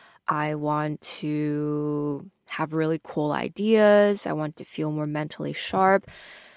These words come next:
But basically, I think it's just, you know, even though outside looking in, I don't know what outside, I,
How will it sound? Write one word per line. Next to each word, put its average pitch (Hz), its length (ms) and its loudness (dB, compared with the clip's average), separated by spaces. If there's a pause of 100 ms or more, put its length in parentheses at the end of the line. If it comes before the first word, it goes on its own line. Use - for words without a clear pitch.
(120)
But 208 120 -2
basically, 285 520 4
I 214 100 6
think 214 220 0
it's 185 220 2
just, - 360 -4 (280)
you 180 140 -6
know, 175 120 -2
even 240 360 4
though 180 640 4 (220)
outside 190 440 2
looking 170 380 0
in, 156 480 -2 (680)
I 196 120 0
don't 165 160 4
know 151 180 0
what 156 160 2
outside, 156 480 2
I, 180 220 4